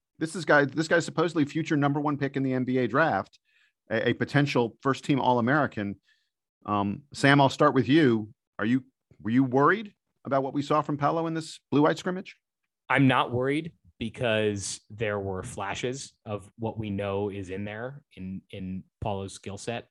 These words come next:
Speaker 2: I think particularly on offense, but also on defense, there were a couple moves that he made, especially going to the basket with, with, uh, you know, with some momentum that, that made me excited. It wasn't happening throughout the game.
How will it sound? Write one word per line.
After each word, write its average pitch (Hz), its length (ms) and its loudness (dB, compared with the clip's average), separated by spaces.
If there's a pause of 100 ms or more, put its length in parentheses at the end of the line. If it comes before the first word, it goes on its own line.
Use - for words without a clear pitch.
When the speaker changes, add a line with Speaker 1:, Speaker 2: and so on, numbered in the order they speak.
(140)
Speaker 2:
I 101 180 -14
think 113 220 -12 (100)
particularly 127 640 -6
on 120 160 -6
offense, 131 440 -8
but - 160 -14 (120)
also 104 460 -12
on 104 100 -12
defense, 127 460 -8 (360)
there 104 220 0
were 98 400 -2
a 113 60 -10
couple 123 240 -2
moves 104 300 -4
that 98 100 -6
he 107 120 -10
made, 98 300 -4
especially 110 460 -6
going 101 420 -4 (340)
to 131 220 2
the 117 100 -2
basket 104 520 -6 (120)
with, 101 240 -4 (880)
with, 104 240 -6 (440)
uh, 92 300 -12 (240)
you 120 120 -8
know, 107 80 -4
with 104 120 -4
some 123 140 -2
momentum 101 600 -4 (400)
that, 101 300 -4 (340)
that 110 260 -10
made 104 160 -8
me 101 160 -8
excited. 123 520 -4 (200)
It 113 100 -10
wasn't 110 260 -2
happening 107 360 -4
throughout 98 380 -10
the 117 60 -6
game. 120 380 -4